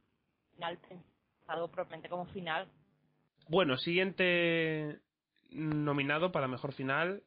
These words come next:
Speaker 2: que ya le iba tocando, porque ha estado también en la cuerda floja bastantes temporadas, y es el final de Fringe,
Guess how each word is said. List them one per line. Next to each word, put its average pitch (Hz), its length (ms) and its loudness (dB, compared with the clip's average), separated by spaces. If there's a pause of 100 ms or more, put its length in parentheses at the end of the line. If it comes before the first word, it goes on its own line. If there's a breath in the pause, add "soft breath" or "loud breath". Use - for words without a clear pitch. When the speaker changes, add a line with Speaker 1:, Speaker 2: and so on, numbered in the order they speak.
(360)
Speaker 2:
que 143 100 -4
ya 139 120 4
le 151 60 4
iba 139 140 2
tocando, 147 480 -6 (260)
porque 110 560 -16
ha 110 120 -10
estado 117 320 -6
también 117 560 -8 (300)
en 127 300 -4
la 117 140 -2
cuerda 127 240 0
floja 123 260 -12
bastantes 123 360 -8
temporadas, 120 580 -4
y 131 40 -6
es 110 80 -12
el 120 100 -8
final 117 200 -2
de 110 80 -2
Fringe, 156 420 -2